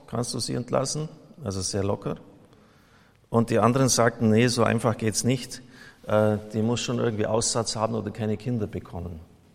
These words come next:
Und Jesus sagt, das interessiert mich nicht. Also die Schulmänner interessieren mich nicht.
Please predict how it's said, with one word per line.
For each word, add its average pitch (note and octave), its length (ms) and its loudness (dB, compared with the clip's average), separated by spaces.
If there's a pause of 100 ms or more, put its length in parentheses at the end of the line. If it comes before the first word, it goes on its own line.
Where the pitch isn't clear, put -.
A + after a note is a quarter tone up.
(480)
Und G2+ 120 -6
Jesus A2 280 -2
sagt, A2 220 -6 (320)
das - 140 -8
interessiert A#2 460 -8
mich G2+ 140 -6
nicht. F#2 240 -8 (600)
Also G2 140 -6
die G2 40 -6
Schulmänner C#3 400 -2
interessieren B2+ 460 2
mich C#3+ 180 -4
nicht. - 360 -6